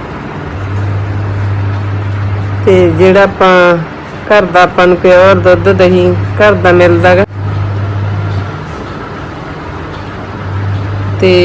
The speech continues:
ਸਾਰਿਆਂ ਨੂੰ ਥੋੜ੍ਹਾ ਥੋੜ੍ਹਾ ਇਸ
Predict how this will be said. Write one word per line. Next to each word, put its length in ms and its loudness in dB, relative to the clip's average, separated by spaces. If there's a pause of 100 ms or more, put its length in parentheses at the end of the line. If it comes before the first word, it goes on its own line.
(340)
ਸਾਰਿਆਂ 480 4
ਨੂੰ 140 4
ਥੋੜ੍ਹਾ 240 4
ਥੋੜ੍ਹਾ 280 2 (2250)
ਇਸ 100 -4